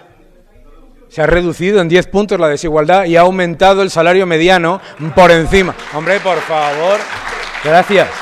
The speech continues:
Hombre, por favor. Si es que son datos de, hombre, por favor. De, es que de, en cualquier caso, a mí me parece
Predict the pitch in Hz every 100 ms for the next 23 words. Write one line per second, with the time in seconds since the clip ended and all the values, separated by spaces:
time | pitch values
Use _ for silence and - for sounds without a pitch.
0 | 120 143 180 175 175 165 147 165 208 -
1 | - - 180 185 185 208 190 180 180 202
2 | 196 202 170 - - - - - - 143
3 | 156 175 165 180 160 156 151 143 151 180
4 | 131 120 135 123 175 175 165 151 147 175
5 | - 185 - 185 147 151 202 220 202 208
6 | 170 160